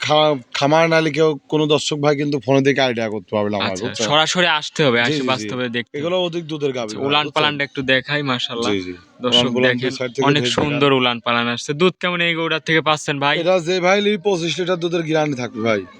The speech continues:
Speaker 2: পঁচিশ লিটার?
Speaker 1: পঁচিশ লিটার।
Speaker 2: খামার থেকে এসে তো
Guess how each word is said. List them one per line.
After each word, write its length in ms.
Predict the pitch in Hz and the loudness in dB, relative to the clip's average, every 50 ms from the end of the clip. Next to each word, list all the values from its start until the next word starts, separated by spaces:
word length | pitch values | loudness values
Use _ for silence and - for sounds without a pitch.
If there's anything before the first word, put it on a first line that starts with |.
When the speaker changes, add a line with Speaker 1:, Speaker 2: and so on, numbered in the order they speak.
| - | -4
Speaker 2:
পঁচিশ 300 | - 175 180 - 202 - - | -2 0 2 2 2 2 4
লিটার? 300 | 190 190 160 180 165 139 113 - _ _ | 2 2 4 2 2 0 -2 -6 _ _
Speaker 1:
পঁচিশ 300 | 156 156 139 156 151 127 - | 0 0 2 2 -2 -2 -2
লিটার। 280 | 156 156 143 131 113 98 - _ - _ _ _ - | -2 0 2 2 2 0 -2 _ -20 _ _ _ -6
Speaker 2:
খামার 280 | - 143 139 160 165 - - | -4 -2 0 0 -2 -2 -4
থেকে 140 | 190 170 180 | -2 0 0
এসে 140 | 180 170 185 180 | 0 0 -2 -6
তো 100 | 185 | -4